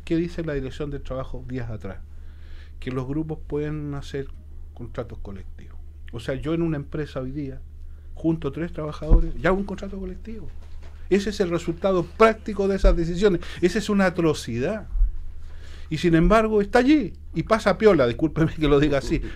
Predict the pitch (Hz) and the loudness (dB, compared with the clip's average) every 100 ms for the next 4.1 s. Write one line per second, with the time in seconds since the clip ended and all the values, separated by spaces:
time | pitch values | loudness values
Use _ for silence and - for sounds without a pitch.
0 | - 175 185 180 220 214 196 208 202 269 | 4 4 6 6 6 6 4 2 6 6
1 | 190 - - - - 170 156 - 120 113 | 6 2 -8 -14 -8 -2 -2 -2 -6 2
2 | 165 - - 139 147 113 104 120 131 113 | 2 2 2 6 6 6 4 2 2 2
3 | 95 127 127 113 - 101 98 139 131 110 | 0 2 4 2 0 0 4 6 8 6
4 | 120 | 0